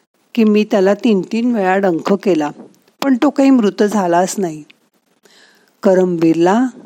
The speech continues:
काहीच झालं नाही. मग यम ते बघून भगवान विष्णूकडे जातात आणि म्हणतात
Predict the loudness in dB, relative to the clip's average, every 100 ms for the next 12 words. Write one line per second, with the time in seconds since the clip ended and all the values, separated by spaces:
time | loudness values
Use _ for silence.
0 | -4 0 2 2 2 0 2 0 0 0
1 | -4 -10 _ -20 _ _ -20 _ -2 0
2 | 0 2 2 4 2 2 0 0 -2 0
3 | 0 0 -2 -6 -10 -10 -4 -4 -2 -2
4 | -4 -4 -4 -2 -2 -2 -4 -8 -14 -16
5 | _ _ -20 -20 -14 -4 0 2 2 2
6 | 0 0